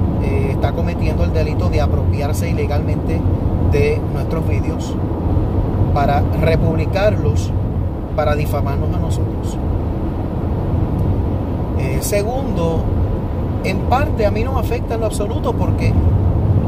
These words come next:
me estás dando promoción, o sea, me estás dando a conocer. La gente se va a dar cuenta de que eres falso, de que eres un mentiroso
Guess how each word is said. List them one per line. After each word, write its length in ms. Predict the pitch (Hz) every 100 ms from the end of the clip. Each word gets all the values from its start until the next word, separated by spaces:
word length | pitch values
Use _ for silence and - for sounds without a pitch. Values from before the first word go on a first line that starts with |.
| -
me 60 |
estás 240 | - - -
dando 260 | 202 220 214
promoción, 500 | - - - - 622 - - - - - -
o 20 |
sea, 160 | - -
me 100 | -
estás 240 | - 190
dando 260 | - - 190
a 60 | -
conocer. 440 | 190 - - - - - - - - -
La 120 | 160
gente 640 | 151 208 247 - - 160 - - - - -
se 200 | - 151
va 140 | 160
a 40 | 170
dar 220 | 190 220 - - - -
cuenta 480 | 185 214 - 156 151
de 220 | 139 147
que 260 | - 143 147 - - - - - 151
eres 220 | 175 196
falso, 380 | 202 269 - - - - - - - - - -
de 80 | 151
que 60 | -
eres 120 | 190
un 120 | 214
mentiroso 600 | 202 190 190 - - -